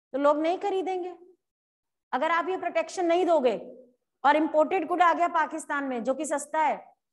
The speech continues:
तो लोग इंपोर्टेड गुड खरीदना शुरू कर देंगे, डोमेस्टिक इंडस्ट्री खत्म हो जाएगी। यस, ठीक है। So, कैसे बचाया गया उसको, डोमेस्टिक कंज्यूमर गुड्स इंडस्ट्री को?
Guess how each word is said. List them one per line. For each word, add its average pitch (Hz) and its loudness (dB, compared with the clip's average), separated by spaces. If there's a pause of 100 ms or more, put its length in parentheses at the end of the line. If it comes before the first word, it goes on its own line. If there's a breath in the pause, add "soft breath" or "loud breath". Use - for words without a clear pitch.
(540)
तो 254 2
लोग 277 2
इंपोर्टेड 277 0
गुड 320 -2
खरीदना 359 -2
शुरू 359 -4
कर 359 2
देंगे, 403 -2 (800)
डोमेस्टिक 277 -2
इंडस्ट्री 339 0
खत्म 330 0
हो 381 2
जाएगी। 403 0 (1300)
यस, 262 0 (520)
ठीक 247 -8
है। 285 -4 (360)
So, 247 -2 (680)
कैसे 262 0
बचाया 311 2
गया 320 0
उसको, 320 -2
डोमेस्टिक 269 -4
कंज्यूमर 302 -2
गुड्स 269 -2
इंडस्ट्री 294 -2
को? 349 0